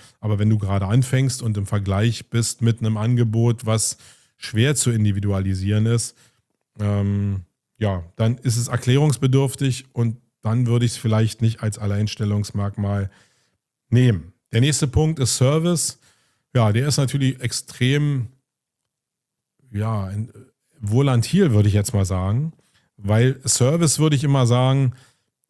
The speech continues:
ein guter Kundenservice und eine gute Kommunikation ist Basisbestandteil von Alleinstellungsmerkmalen. Das ist aber natürlich auch eine Sache, die kann jeder sagen. Also jeder kann sich hinstellen und sagen, "Ich habe den besten Service."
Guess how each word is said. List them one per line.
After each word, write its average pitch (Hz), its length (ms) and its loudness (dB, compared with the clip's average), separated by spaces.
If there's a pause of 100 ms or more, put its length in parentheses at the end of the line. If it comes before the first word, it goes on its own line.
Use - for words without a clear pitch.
ein 123 140 2
guter 135 240 2
Kundenservice 147 1040 2
und 117 300 0
eine 107 160 0
gute 113 300 0
Kommunikation 127 1080 2 (100)
ist - 460 -2
Basisbestandteil 110 1400 0
von 110 460 0
Alleinstellungsmerkmalen. 98 1300 -4 (340)
Das 113 140 0
ist - 60 -2
aber 135 220 2
natürlich 127 400 0
auch 131 120 2
eine 127 120 4
Sache, 123 300 0
die 120 100 0
kann 107 200 -2
jeder 135 280 0
sagen. 143 400 0 (440)
Also 104 240 0
jeder 113 260 2
kann 120 220 0
sich 113 120 -2
hinstellen 120 460 2
und 113 120 2
sagen, 117 240 2
"Ich 110 100 0
habe 117 100 -2
den 110 160 -2
besten 110 320 -2
Service." 113 580 -2